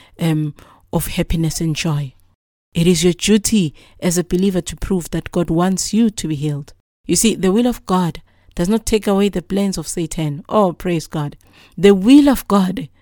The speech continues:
does not take away the plans of Satan. You see, God has a plan for Satan later on.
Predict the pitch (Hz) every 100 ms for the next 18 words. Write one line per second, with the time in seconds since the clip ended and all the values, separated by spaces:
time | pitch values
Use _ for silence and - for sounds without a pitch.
0 | _ _ - 190 190 226 - 214 196 196
1 | 196 180 - 214 202 175 - 180 170 -
2 | 156 - - - 190 240 - _ 214 247
3 | 262 214 185 202 208 196 185 - 190 -
4 | 175 156 190 233 - 185 - 156 131